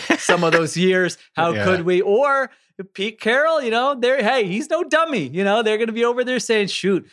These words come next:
Speaker 1: we got out of the Russell Wilson business at the perfect time," 'cause they didn't give him away. They, they got the right,
Speaker 2: Right.
Speaker 1: you know, amount of, uh, compensation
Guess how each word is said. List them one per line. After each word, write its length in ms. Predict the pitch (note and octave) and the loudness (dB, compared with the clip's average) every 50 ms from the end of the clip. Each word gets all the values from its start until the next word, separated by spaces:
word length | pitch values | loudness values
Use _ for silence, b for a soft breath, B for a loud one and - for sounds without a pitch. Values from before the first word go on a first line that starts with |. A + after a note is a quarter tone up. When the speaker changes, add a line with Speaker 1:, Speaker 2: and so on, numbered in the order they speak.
| b b - | b b -8
Speaker 1:
we 160 | B2+ C#3+ F#3 | -4 -2 0
got 180 | F3+ F3+ D3 C#3+ | 2 2 2 2
out 160 | D3+ D#3+ E3 | 2 2 0
of 80 | F3 E3 | 0 -2
the 100 | D3 C3+ | -4 -4
Russell 360 | B2 D#3 D#3+ D#3 - E3 D3 | -2 -2 -2 -2 -2 -4 -2
Wilson 380 | C#3 D#3+ D#3+ D#3 - - D#3 C#3+ | -2 -2 -2 -2 -2 -4 -6 -4
business 400 | A#2+ D#3+ D#3+ - E3+ D#3 D3+ - b b b b | -2 -4 -4 -2 -2 -4 -4 -4 b b b b
at 140 | D3 D#3 D#3 - | 0 0 0 0
the 40 | |
perfect 400 | B2 - - E3 D#3+ E3 D3+ - - | -4 0 0 0 0 0 -4 -4 -4
time," 180 | C3 A2+ A#2+ | -8 -8 -6
'cause 140 | - D3 C3+ | -6 -4 0
they 100 | F3 F#3+ | 0 2
didn't 220 | F#3+ G#3+ G#3 F#3+ - | 2 0 -2 -2 -2
give 180 | F3 F3+ D3+ | -2 -2 -2
him 100 | D3+ C3+ | -2 -6
away. 320 | A#2+ A#2+ B2+ A#2 G2 - _ - | -6 -8 -8 -10 -12 -14 _ -4
They, 200 | D3+ D#3+ D#3+ E3 | -2 -2 -2 -2
they 200 | D3+ D#3 D3 D3 | -2 -2 -4 -2
got 380 | A#2 D3+ D#3 E3 E3+ F3 D#3+ D3+ | 0 2 2 2 2 0 -2 -2
the 120 | D3+ C#3+ | -4 -2
right, 260 | C3 C#3 D#3+ E3+ F3+ | 0 0 0 0 2
Speaker 2:
Right. 160 | - G#3 F#3+ D#3+ | 0 0 -2 -2
Speaker 1:
you 60 | D3 | -2
know, 180 | D3 D3 D3+ | -2 -2 -2
amount 400 | D3+ D3+ D3 D3+ D3+ D#3 E3 D#3 D#3 | -2 0 0 0 0 0 -2 -2 -2
of, 180 | D3+ D3 C#3 b b b b b - | -2 -2 -4 b b b b b -4
uh, 260 | C#3 C3+ C3+ C3 C3 | -2 -2 -2 -2 -2
compensation 920 | - - E3+ E3 - D3+ C#3+ - - F3 E3 E3 D#3+ - E3+ E3 D#3 D#3 | 0 0 0 0 0 -4 -8 -4 -2 0 0 0 0 0 -2 -2 -2 -6